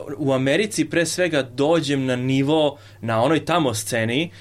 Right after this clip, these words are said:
a, koja, da kažem, jedan ovako prilično zahtevan ring, da dođem na taj nivo da budem zadovoljan svojim svirkom i da, a, dođem do toga da izbrusim svoj muzički stil, svoj glas, kojim bih pre svega predstavio, a, svoju muziku koja je džez, a, inspirisana srpskom tradicionalnom muzikom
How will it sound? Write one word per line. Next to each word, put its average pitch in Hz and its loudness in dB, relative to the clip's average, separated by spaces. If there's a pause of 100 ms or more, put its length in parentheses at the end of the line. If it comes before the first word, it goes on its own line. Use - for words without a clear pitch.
(260)
a, 120 0
koja, 117 0
da 117 0
kažem, 123 -2
jedan 123 2
ovako 123 -2
prilično 127 -2
zahtevan 117 0
ring, 147 -2
da 139 0
dođem 147 0
na 120 -2
taj 170 0
nivo 147 2
da 127 -2
budem 139 -2
zadovoljan 110 -2
svojim 135 -2
svirkom 147 -4 (460)
i 220 0
da, 170 2
a, 139 2
dođem 165 0
do 135 0
toga 160 0
da 131 -2
izbrusim 147 0
svoj 175 0
muzički 131 -2
stil, 117 -2
svoj 160 0
glas, 123 -2 (320)
kojim 135 -2
bih 117 -4
pre 185 0
svega 170 0
predstavio, 139 0 (320)
a, 120 0
svoju 147 0
muziku 131 -2
koja 127 -4
je 110 -4
džez, 123 2
a, 120 -6
inspirisana 117 -4
srpskom 107 -6
tradicionalnom 113 -2
muzikom 135 -4